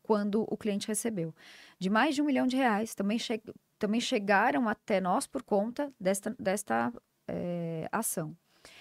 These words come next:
Que eles pegaram uma, ah, fize-, eles estavam na expectativa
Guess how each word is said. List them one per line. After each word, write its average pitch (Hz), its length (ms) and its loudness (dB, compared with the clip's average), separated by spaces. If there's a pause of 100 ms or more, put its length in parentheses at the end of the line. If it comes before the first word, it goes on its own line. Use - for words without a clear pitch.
(400)
Que - 100 -2
eles 302 160 2
pegaram 269 600 4
uma, 277 440 0 (180)
ah, 262 220 6
fize-, 311 260 -2 (240)
eles - 340 0 (180)
estavam 311 800 2
na 226 180 0
expectativa 214 1080 -2